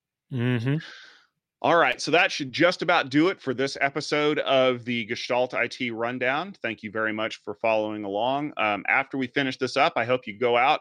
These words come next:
Speaker 2: and buy yourself a nice trumpet because it is National Buy an Instrument Day. Um, Ken,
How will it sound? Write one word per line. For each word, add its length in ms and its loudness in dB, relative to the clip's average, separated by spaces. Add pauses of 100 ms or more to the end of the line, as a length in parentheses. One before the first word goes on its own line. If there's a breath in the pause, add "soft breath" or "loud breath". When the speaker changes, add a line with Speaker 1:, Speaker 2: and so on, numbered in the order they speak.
Speaker 2:
and 180 -4
buy 140 2
yourself 360 -2
a 40 -6
nice 180 -4
trumpet 380 -6
because 280 -6
it 60 -6
is 160 -4
National 420 -2
Buy 240 2
an 100 -2
Instrument 500 -6
Day. 320 -2 (380 loud breath)
Um, 260 0
Ken, 480 0